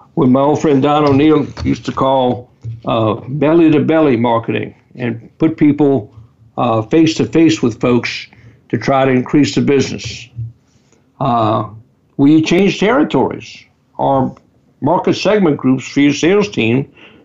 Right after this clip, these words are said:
and shake things up if certain things aren't happening? You know, it's a dangerous thing about territories when, uh, you draw a line in the sand and Joe can't go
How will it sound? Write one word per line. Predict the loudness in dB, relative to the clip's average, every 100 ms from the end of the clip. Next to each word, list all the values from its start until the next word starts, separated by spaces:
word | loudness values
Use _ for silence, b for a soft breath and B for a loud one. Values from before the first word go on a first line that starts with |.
| -4
and | 0
shake | 2 2
things | 2 2 2 2
up | 0 0 -4
if |
certain | -2 0 0
things | 0 0 2
aren't | 2 2
happening? | 2 0 -2 -4 -6 -18 -20 b b b b -20 -6
You | 0
know, | 2
it's | 0 -2
a |
dangerous | -6 -2 0 2 0 0
thing | 0 0
about | 2 0 0
territories | 0 0 0 -2 0 0 -2 -8 b b b _ -4
when, | 0 2
uh, | 2 0 0 -4
you | -6 0 0
draw | 2 2 2
a |
line | 2 2 2
in | 0
the | 0
sand | -2 0 0 0
and | 0 -2
Joe | 0 0
can't | 0 0 0
go | 0 2 2 0